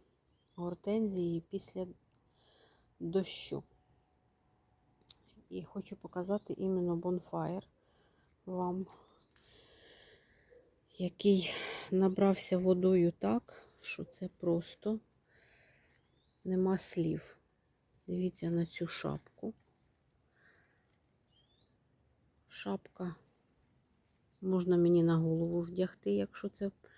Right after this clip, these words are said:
була б вона шапка. Такі великі в нього квітки, але вони, вони, він в мене просто натягнутий тут трошки.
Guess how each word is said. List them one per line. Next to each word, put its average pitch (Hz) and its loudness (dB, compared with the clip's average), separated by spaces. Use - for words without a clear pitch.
була 190 -2
б 185 -8
вона 190 -2
шапка. - -6
Такі 196 -2
великі 185 4
в 175 2
нього 175 4
квітки, 190 0
але 185 2
вони, 180 6
вони, 190 6
він 185 6
в - 10
мене 185 8
просто 180 -2
натягнутий 190 0
тут 175 -2
трошки. - -4